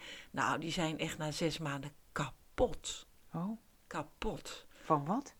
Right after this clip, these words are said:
Speaker 1: Van veertien, ieder, de, de, de jeet eten maken, bed
Speaker 2: Oh,
Speaker 1: opmaken,
Speaker 2: oh, dat
Speaker 1: schoonhouden.
Speaker 2: huishouden runnen eigenlijk.
Speaker 1: Eh, dat, ja, en
Speaker 2: Ja.
Speaker 1: dan zijn ze net klaar en dan komen de volgende alweer binnen.
Speaker 2: Ja.
Speaker 1: Dus het is zwaar werk. Eh, en dat vind ik, kan ik niet zeggen met die drie bedden, maar het is wel,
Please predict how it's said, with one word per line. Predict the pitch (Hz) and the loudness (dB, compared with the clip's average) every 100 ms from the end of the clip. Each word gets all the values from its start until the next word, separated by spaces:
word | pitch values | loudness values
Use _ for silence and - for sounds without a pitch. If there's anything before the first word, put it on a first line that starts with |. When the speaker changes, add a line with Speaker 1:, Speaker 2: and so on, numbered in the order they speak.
| - | -10
Speaker 1:
Van | - 185 | -2 0
veertien, | - 240 233 226 208 208 - - | 4 6 8 6 4 2 -2 -4
ieder, | - 254 254 202 | 6 8 8 8
de, | 196 165 | 4 4
de, | 196 190 | 4 2
de | - 196 | 2 4
jeet | 151 233 262 196 - | 6 4 4 0 8
eten | - 269 277 262 | 12 12 12 10
maken, | 254 247 240 247 254 - - - | 10 10 6 6 4 2 -18 -6
bed | - 254 262 | 12 12 12
Speaker 2:
Oh, | |
Speaker 1:
opmaken, | 240 233 247 | 12 12 12
Speaker 2:
oh, | 226 | 12
dat | 208 | 10
Speaker 1:
schoonhouden. | 240 277 247 254 | 12 12 12 12
Speaker 2:
huishouden | 240 220 190 180 | 12 12 12 12
runnen | 185 165 | 12 10
eigenlijk. | 156 143 - 123 - | 10 8 4 4 8
Speaker 1:
Eh, | 285 | 6
dat, | - | 12
ja, | 233 202 415 302 131 - - | 12 12 12 10 8 0 0
en | - | 8
Speaker 2:
Ja. | 240 214 | 12 12
Speaker 1:
dan | 208 | 10
zijn | 190 226 | 10 10
ze | 196 | 10
net | 214 233 226 | 12 12 10
klaar | 240 214 | 10 10
en | 175 | 10
dan | 190 | 6
komen | 202 160 | 6 6
de | 151 | 4
volgende | - 370 226 | 6 6 6
alweer | 151 147 | 4 4
binnen. | 147 147 139 139 - | 2 2 0 -4 -6
Speaker 2:
Ja. | - 147 139 - - - - - | -2 -2 -2 -8 -14 -16 -18 -2
Speaker 1:
Dus | 190 247 | 8 10
het | 254 - | 10 8
is | - - | 6 8
zwaar | 240 302 359 | 12 12 12
werk. | 190 143 131 - - - - - - - | 10 8 6 -2 -12 -16 -20 -20 -20 2
Eh, | 190 190 185 | 8 10 10
en | 202 | 12
dat | 202 196 | 10 8
vind | 202 196 | 6 4
ik, | 190 | 6
kan | - 214 | 10 12
ik | 196 | 12
niet | 208 220 | 8 8
zeggen | - 180 165 | 8 8 8
met | 156 | 0
die | 143 | 0
drie | 131 165 156 | 6 6 10
bedden, | 156 190 277 | 10 10 10
maar | 277 | 8
het | 165 - | 6 4
is | 208 | 4
wel, | - 320 285 - | 8 10 10 8